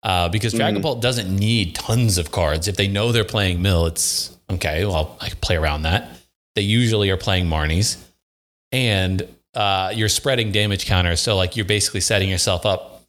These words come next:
Speaker 1: every turn for, like, multiple knockouts. So I think that Dragapult really is holding it back as well. But, um, you know, when new cards like Vikavolt come out, I think you could see Control have a lot of success.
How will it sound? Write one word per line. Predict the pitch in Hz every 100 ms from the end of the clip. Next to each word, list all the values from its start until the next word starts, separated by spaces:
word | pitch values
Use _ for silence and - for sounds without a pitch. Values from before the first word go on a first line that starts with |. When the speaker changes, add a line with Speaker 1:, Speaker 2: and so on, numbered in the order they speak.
| -
Speaker 1:
every | 113 95
turn | 90 127 120 101
for, | -
like, | 95 87
multiple | 90 92 92 - 87
knockouts. | 85 80 - 73 - - - _ _ _ _ _ _ _ _
So | - 104 98
I | 127 131
think | 208 165
that | 131 123 127 - - -
Dragapult | 123 127 131 135 117 107
really | 104 101
is | 90
holding | 107 95 92
it | 87
back | 90 82
as | 90
well. | 85 85 101 - - _ _ _ _ _ -
But, | 143 98 95 - - _ _ _ _ -
um, | 98 92 90 98 -
you | 110
know, | 98
when | 92 113 117
new | 113 117
cards | - 104 98
like | 92
Vikavolt | 92 117 101 90 -
come | - 90
out, | 82 82 - - _ _ _ _ _ _ _ _ _ -
I |
think | 101 110 101
you |
could | 104
see | - 110
Control | 92 92 - 98 113
have | 110 104 104 104
a | 113
lot | 110 120
of | 117
success. | - 117 117 110 - - -